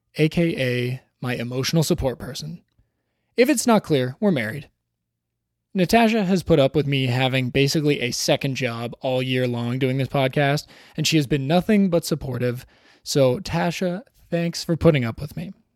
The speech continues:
If you've made it this far into this episode, I hope that I can call you a fan of the podcast, and I definitely hope that you've benefited from this podcast in some way.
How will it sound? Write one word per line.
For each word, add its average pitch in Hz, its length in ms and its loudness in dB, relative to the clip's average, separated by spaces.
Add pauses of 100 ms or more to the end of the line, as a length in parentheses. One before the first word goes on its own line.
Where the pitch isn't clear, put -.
(1700)
If 143 160 -4
you've 151 140 -4
made 233 220 0
it 180 100 -8
this 147 180 0
far 131 280 -2
into 127 120 -2
this 123 200 -6
episode, 113 640 -8 (100)
I 139 140 0
hope 196 220 0
that 180 120 0
I 175 60 4
can 156 160 -8
call 139 200 -2
you 143 320 -2
a 131 120 -6
fan 147 520 -2
of 123 220 -8
the 127 80 -8
podcast, 113 720 -10
and 143 220 -4
I 147 140 -2
definitely 185 400 2
hope 147 180 -2
that 165 80 -4
you've 123 240 -8
benefited 135 580 -2
from 131 140 -6
this 117 140 -6
podcast 123 580 -4
in 135 120 -10
some 127 300 -6
way. 110 300 -10